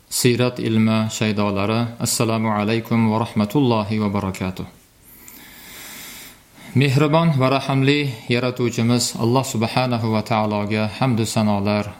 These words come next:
maqtov olqishlar aytamiz. Ko'zimizning nuri, qalbimizning sururi, suyukli payg'ambarimiz Muhammad Mustafa sallallohu alayhi va sallamga salavatlar va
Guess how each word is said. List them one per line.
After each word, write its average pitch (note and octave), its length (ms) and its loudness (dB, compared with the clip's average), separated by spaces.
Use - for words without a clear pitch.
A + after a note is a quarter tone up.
maqtov A2 400 0
olqishlar A2 500 -4
aytamiz. G2+ 600 -4
Ko'zimizning A#2 640 2
nuri, A2 320 2
qalbimizning A2 640 2
sururi, G#2 560 0
suyukli A2+ 920 0
payg'ambarimiz G#2+ 1040 2
Muhammad A#2 480 0
Mustafa A2+ 460 -2
sallallohu G#2+ 680 0
alayhi G2+ 320 0
va G2 80 -4
sallamga G2+ 600 -2
salavatlar G#2 760 -2
va A2 80 0